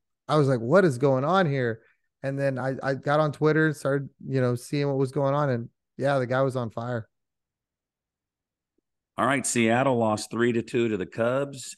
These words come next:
Speaker 2: in ten innings. Seattle scored one run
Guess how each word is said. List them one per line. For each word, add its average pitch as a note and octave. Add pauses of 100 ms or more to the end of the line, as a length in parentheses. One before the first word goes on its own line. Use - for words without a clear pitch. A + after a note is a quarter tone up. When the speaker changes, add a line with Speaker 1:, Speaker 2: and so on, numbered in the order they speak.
(100)
Speaker 2:
in F#2
ten C3
innings. G#2+ (720)
Seattle C#3+
scored D#3
one C#3+
run G#2+